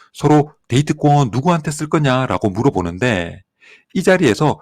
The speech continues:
영숙님이 영호님을 마음에 들어하는 정숙님을 대신해 영호님을 불러준다라고 말하게 됩니다. 이 말이 뒤에 닥칠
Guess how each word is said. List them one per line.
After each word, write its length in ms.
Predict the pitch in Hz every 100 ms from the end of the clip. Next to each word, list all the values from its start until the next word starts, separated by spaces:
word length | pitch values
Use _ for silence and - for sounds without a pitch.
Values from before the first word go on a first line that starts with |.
| _
영숙님이 720 | 113 147 170 156 131 139 135 -
영호님을 560 | 101 147 147 143 147 -
마음에 580 | - 95 113 143 139
들어하는 560 | 143 117 127 104 104 110
정숙님을 800 | - 110 131 139 131 117 117 117 -
대신해 500 | 101 120 113 92 - _ _ _
영호님을 460 | 117 131 160 143 143
불러준다라고 840 | - 127 123 110 107 107 95 87
말하게 340 | 82 82 98 104
됩니다. 440 | 82 78 120 135 -
이 220 | - 180 -
말이 680 | 101 82 117 131 123 113 80 _ _ _
뒤에 260 | - 139 165
닥칠 420 | 123 - 151